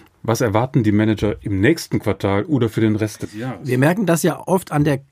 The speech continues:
Speaker 2: Kursentwicklung, auch kurzfristig, die ja gar nicht auf die Zahlen dann abstellt, sondern auf das, was die Manager eben sagen, für die kommenden Quartale. Aber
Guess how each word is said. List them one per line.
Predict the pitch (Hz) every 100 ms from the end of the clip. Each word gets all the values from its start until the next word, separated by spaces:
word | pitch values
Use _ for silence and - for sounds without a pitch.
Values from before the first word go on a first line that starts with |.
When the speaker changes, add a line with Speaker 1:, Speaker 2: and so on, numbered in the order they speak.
| _
Speaker 2:
Kursentwicklung, | - 180 240 208 170 185 180 151
auch | 123
kurzfristig, | - 160 - 170 180 - 180 170 147
die | 139
ja | 143
gar | 127 127
nicht | 147 147 135
auf | 135
die | - 110
Zahlen | - 113 139 147
dann | 135 143
abstellt, | 143 139 - 156 156
sondern | 143 139
auf | -
das, | 135 139
was | 120
die | 117
Manager | 113 127 110
eben | 127
sagen, | 104 107 143 180 - - - _
für | - 147 160
die | 147 131
kommenden | 151 170 139 135
Quartale. | 135 117 98 95
Aber | 127 151